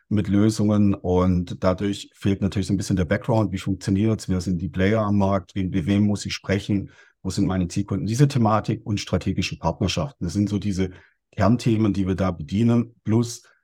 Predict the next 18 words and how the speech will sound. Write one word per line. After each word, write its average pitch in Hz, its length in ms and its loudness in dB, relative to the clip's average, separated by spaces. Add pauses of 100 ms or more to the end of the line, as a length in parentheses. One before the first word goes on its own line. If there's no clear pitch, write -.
(200)
mit - 180 -8
einem 101 120 4
entsprechenden 92 480 0
Netzwerk, 95 420 0
was 90 120 -2
sich 90 140 -6
über 90 140 -6
die 85 100 -6
Jahre 87 260 2
entwickelt 90 400 -2
hat, 90 180 -2
natürlich 87 340 -4
im 87 80 0
Hintergrund 92 500 -2
dann 92 140 2
noch 87 180 -2
entsprechende - 600 -6
Experten, - 600 -4